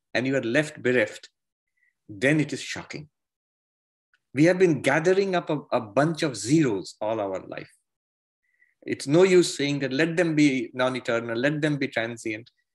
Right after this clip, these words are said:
No, you will not accept it. You will be left with the feeling, "What did I do?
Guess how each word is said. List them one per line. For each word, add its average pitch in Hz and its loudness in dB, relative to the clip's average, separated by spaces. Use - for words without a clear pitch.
No, 107 -6
you 117 0
will 123 0
not 123 -4
accept - -10
it. - -20
You 123 0
will 117 2
be 120 2
left 139 0
with 117 -6
the 107 -8
feeling, 123 -4
"What 120 -8
did 165 -4
I 165 -2
do? 160 -6